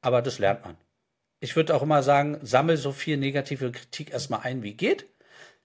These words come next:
Guck dir lieber die Zahlen an, wie sehr steigt meine Watchlist, wie viele Leute kommen dazu, wie viele Follower kriege ich. Ich habe festgestellt, umso mehr Hasskommentare, umso mehr Follower gibt's. <laughs> Also das sind ja eigentlich die K P Is, die dich interessieren nachher.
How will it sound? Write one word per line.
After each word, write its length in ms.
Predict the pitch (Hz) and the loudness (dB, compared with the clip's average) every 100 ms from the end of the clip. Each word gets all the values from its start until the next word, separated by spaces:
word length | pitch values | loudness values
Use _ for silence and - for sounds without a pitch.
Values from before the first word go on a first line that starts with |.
| _ - | _ 0
Guck 200 | 233 226 | 2 4
dir 140 | 196 | 2
lieber 180 | 180 180 | 4 4
die 140 | 160 165 | 2 2
Zahlen 320 | 175 180 196 | 6 6 6
an, 240 | 190 185 | 0 -2
wie 100 | 170 | -6
sehr 220 | 175 165 | 2 2
steigt 400 | 147 160 151 156 | 4 2 2 0
meine 260 | 135 117 123 | -4 -2 6
Watchlist, 760 | 202 208 - 185 185 180 151 135 | 6 6 2 2 2 0 -6 -4
wie 120 | 151 | -6
viele 220 | - 143 | -2 0
Leute 300 | 135 131 131 | 2 0 0
kommen 220 | 127 127 | -2 -2
dazu, 360 | 123 123 214 170 | 0 -2 -4 -4
wie 60 | 139 | -4
viele 120 | 135 | -6
Follower 420 | - 220 190 170 | 0 4 6 4
kriege 260 | - 185 175 | 2 -2 -2
ich. 140 | 160 - - - - - | -2 -12 -18 -16 -12 2
Ich 80 | |
habe 120 | 135 135 | 2 6
festgestellt, 560 | 156 - 143 156 151 | 2 2 2 2 2
umso 200 | 139 131 | 0 -2
mehr 420 | 131 131 131 127 | 2 4 2 2
Hasskommentare, 680 | 147 165 - 139 139 143 131 | 0 2 0 0 2 4 4
umso 180 | 120 113 | 4 0
mehr 140 | 104 | -2
Follower 400 | 101 196 214 185 | 4 6 8 8
gibt's. 320 | 170 170 - - - - - | 6 2 -2 -18 -18 -12 0
<laughs> 120 | - | 10
Also 260 | 214 170 156 | 10 12 8
das 320 | 139 180 175 | 8 8 8
sind 160 | 185 160 | 4 2
ja 120 | 127 | 4
eigentlich 280 | 139 139 - | 2 0 -8
die 140 | 127 | -2
K 160 | 131 127 | 0 0
P 140 | 127 | 0
Is, 260 | 117 127 - | 0 0 -4
die 100 | 110 | -10
dich 240 | 117 - | -10 -10
interessieren 560 | 113 - - - 107 95 | -10 -8 -8 -4 -4 -4
nachher. 380 | 92 98 87 | -6 -4 -4